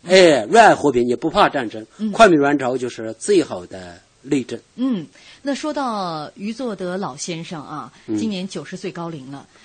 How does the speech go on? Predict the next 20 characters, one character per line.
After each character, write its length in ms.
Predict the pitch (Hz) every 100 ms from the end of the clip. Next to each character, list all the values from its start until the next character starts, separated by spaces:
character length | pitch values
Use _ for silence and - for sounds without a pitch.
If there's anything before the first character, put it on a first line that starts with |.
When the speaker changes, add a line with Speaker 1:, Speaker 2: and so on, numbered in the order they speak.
| _
Speaker 1:
但 140 | 214
是 260 | 190 196 190
说 220 | 185 233
起 160 | 226 165
他 160 | -
的 100 | 190
这 180 | 185 196
个 340 | 160 156 135 135
人 220 | 185 226
生 200 | 247 247
经 220 | 240 254
历 120 | 240
啊， 260 | - 151 -
Speaker 2:
嗯。 240 | - - - -
Speaker 1:
他 160 | -
的 80 | 285
童 220 | - 175
年 460 | 233 180 160 170 190 _ _
其 160 | -
实， 380 | 208 214 196 196